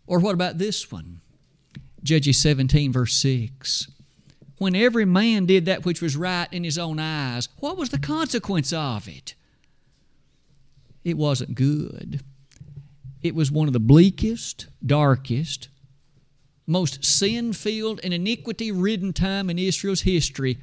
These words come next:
When? When people did what they wanted to do. When they did what they thought was right in their own eyes.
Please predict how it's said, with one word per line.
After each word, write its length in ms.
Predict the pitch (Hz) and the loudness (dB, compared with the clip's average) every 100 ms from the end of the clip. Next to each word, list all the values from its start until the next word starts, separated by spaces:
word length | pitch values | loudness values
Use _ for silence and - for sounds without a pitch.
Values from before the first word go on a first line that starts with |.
| - | 0
When? 460 | 185 233 247 269 - - | 2 4 2 -2 -6 -4
When 180 | 131 117 | 0 8
people 320 | 131 131 147 | 8 8 4
did 160 | 151 143 | 2 -2
what 160 | 147 | -4
they 100 | 139 | -4
wanted 300 | 151 143 147 | -4 -4 -6
to 80 | 147 | -8
do. 480 | 143 123 110 101 104 _ _ _ - | -6 -6 -6 -10 -14 _ _ _ -6
When 100 | 202 | -4
they 80 | 180 | -2
did 240 | 240 190 | -4 -4
what 220 | 220 - | -6 -4
they 180 | 233 269 | -2 -2
thought 280 | - 214 196 | -4 -6 -4
was 140 | 175 | -6
right 240 | 196 208 196 | -6 -6 -6
in 80 | |
their 140 | 196 196 | -8 -4
own 180 | 190 185 | -2 -2
eyes. 840 | 180 175 139 98 76 85 98 - | 0 0 0 -2 -6 -12 -10 -12